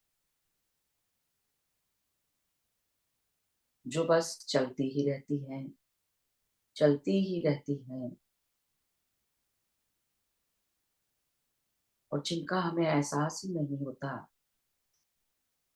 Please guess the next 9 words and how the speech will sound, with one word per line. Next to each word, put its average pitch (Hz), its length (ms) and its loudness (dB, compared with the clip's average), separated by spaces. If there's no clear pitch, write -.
उन 190 260 6
सांसों 143 460 -2
की 143 120 -6
तरफ 127 400 0
ध्यान 127 380 0
देने 123 240 -2
का - 180 -2
प्रयास 123 460 -2
करेंगे। 143 560 2